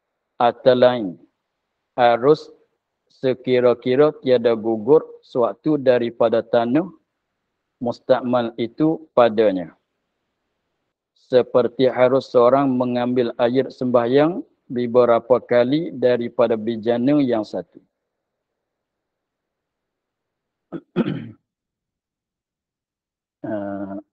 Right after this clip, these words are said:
<clears throat> ah, jadi dia katanya, maka dipaham daripada kata ini, ah, apa dia kata ini, yakni menghinggakan.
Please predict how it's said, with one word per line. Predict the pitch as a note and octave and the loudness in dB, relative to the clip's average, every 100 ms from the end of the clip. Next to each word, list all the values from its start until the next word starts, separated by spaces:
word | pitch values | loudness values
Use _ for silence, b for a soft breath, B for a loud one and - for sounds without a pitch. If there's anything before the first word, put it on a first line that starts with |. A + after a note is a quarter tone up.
| _ _ _ - | _ _ _ -10
<clears throat> | - - - - _ _ _ _ _ _ _ _ _ _ _ _ _ _ _ _ _ _ _ _ _ C3 | -6 -6 -6 -16 _ _ _ _ _ _ _ _ _ _ _ _ _ _ _ _ _ _ _ _ _ -2
ah, | A2+ G#2 | 2 4
jadi | A2+ A#2 B2 A#2+ A2+ A2+ - | 4 4 4 4 2 0 0
dia | B2 | 0
katanya, | A#2 B2 A#2 C3 C3 B2 A2+ G#2 | 4 4 4 2 4 2 0 -2
maka | A#2 B2 A#2+ - B2+ | 0 0 0 2 0
dipaham | A2 B2 A#2+ A#2+ A#2+ C3+ D3 D3+ - | 2 -6 0 0 2 0 0 -2 -8
daripada | A#2 A#2+ A#2+ A#2+ A#2 B2 A2+ A#2+ A#2 | -2 0 0 -4 0 0 2 0 0
kata | - - A#2 A2+ - C#3 C3+ A#2+ - | -4 0 0 0 -4 -2 2 0 -2
ini, | A#2 A2+ A2+ A2+ A2+ C#3 _ _ _ _ _ _ _ _ _ _ _ _ _ _ _ _ _ _ _ _ _ _ | -8 -6 -6 -8 -10 -16 _ _ _ _ _ _ _ _ _ _ _ _ _ _ _ _ _ _ _ _ _ _
ah, | - A2 G#2 G2+ G2+ | -8 -4 -2 -4 -2
apa | A#2 A2+ C3 | -4 0 0
dia | B2 | 0
kata | B2 B2+ A#2+ C3 | 2 0 2 2
ini, | B2 C3+ D#3 D3+ | 2 2 0 -2
yakni | A#2 B2 B2 B2+ D3 | -6 -4 -2 0 0
menghinggakan. | B2 B2 B2+ A#2 B2+ B2+ A#2+ B2+ A2 - F#2+ | 0 -4 -4 -4 -4 -4 0 2 0 0 -8